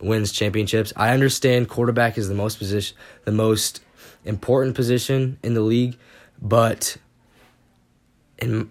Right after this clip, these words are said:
in my opinion, it's, it's tough because def-, obviously defense wins you championships, and Khalil Mack, in my opinion, is the best defender in the league. He, he is a total game changer, as we've seen it.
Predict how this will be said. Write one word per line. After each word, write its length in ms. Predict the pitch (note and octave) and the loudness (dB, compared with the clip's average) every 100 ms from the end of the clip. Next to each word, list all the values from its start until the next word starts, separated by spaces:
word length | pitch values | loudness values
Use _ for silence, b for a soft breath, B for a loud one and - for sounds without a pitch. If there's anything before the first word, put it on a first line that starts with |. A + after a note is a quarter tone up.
| - | -6
in 100 | A2+ | -2
my 140 | B2 | 2
opinion, 580 | C3 - C#3 C3 A#2 G#2 - | 0 2 2 4 2 -2 -4
it's, 340 | G2+ - - - - _ | -4 -4 -6 -10 -20 _
it's 240 | A#2+ - - | -8 -8 -8
tough 340 | - C#3+ - | -2 -2 -2
because 380 | A2+ A2 G#2 E2 | -6 -2 -2 -2
def-, 240 | C#3 E3 - | -2 -2 0
obviously 300 | C#3+ C#3 A#2 | 0 0 0
defense 460 | D3+ D3 B2 G#2+ | 0 0 -2 -4
wins 220 | G2 A2+ A2+ | -4 -2 -2
you 60 | |
championships, 580 | - F#2+ F2 - F#2 - b b b | -2 -4 -4 -6 -6 -8 b b b
and 180 | A#2 G2+ | -8 -4
Khalil 260 | A#2+ A#2+ | 0 2
Mack, 360 | A2+ A2 G#2+ - - B - - | 2 0 -2 -6 -20 B -20 -14
in 60 | G2 | -6
my 120 | G#2+ | -4
opinion, 380 | G#2 G2+ G2+ - | -2 -2 -2 -4
is 260 | A2+ G2 | -4 -4
the 180 | E2+ A2 | -2 -2
best 380 | G2 G#2+ A2 - | 0 -2 -2 -2
defender 580 | A2 A2 G#2 F#2+ F#2+ G2 - | -4 -2 -2 -2 -4 -6 -8
in 140 | G2+ | -4
the 60 | G#2 | -2
league. 360 | G2 F2+ F2+ B B B B - - - | 0 -2 -6 B B B B -20 -20 -8
He, 380 | A2 A#2+ A2+ G#2 B B B - - - - - | -2 0 0 -2 B B B -20 -20 -20 -20 -10
he 240 | A#2 D#3 D3+ | 2 4 6
is 120 | B2+ | 4
a 80 | B2 | 2
total 300 | A#2+ C3+ C3 | 2 2 2
game 280 | A#2 C3 | 2 0
changer, 460 | C#3 C#3+ D3+ D#3+ E3 B B - | 0 0 0 0 -2 B B -6
as 200 | - G#2+ | -2 0
we've 140 | A2 | 0
seen 220 | - B2+ B2 | 0 0 2
it. 180 | B2+ | 0